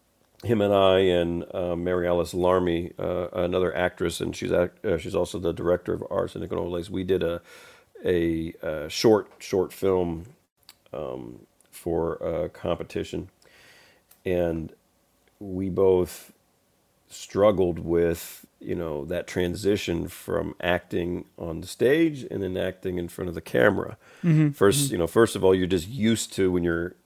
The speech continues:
Speaker 1: you're acting on stage, raising your voice up a bit and having a bit, bit more of a presentation.
Speaker 2: Yeah.
Speaker 1: And the acting for the camera is a whole different thing. You're trying to,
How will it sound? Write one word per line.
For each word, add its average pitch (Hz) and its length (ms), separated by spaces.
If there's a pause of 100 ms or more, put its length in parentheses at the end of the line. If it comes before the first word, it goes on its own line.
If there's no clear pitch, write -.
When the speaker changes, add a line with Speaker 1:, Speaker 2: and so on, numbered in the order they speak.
(140)
Speaker 1:
you're 87 220
acting 90 540 (340)
on 87 200
stage, 95 580
raising 95 400
your 90 140
voice 101 360
up 82 160
a 87 60
bit 80 280
and 82 340
having 87 260
a - 20
bit, 90 200
bit 90 160
more 85 240
of 87 80
a 85 120
presentation. 92 1040 (180)
Speaker 2:
Yeah. 139 260 (180)
Speaker 1:
And 85 200
the 82 140
acting 92 340
for 92 280
the 85 100
camera 92 400
is 78 140
a 80 60
whole 92 200
different 90 380
thing. 110 260
You're 82 120
trying 85 280
to, 82 180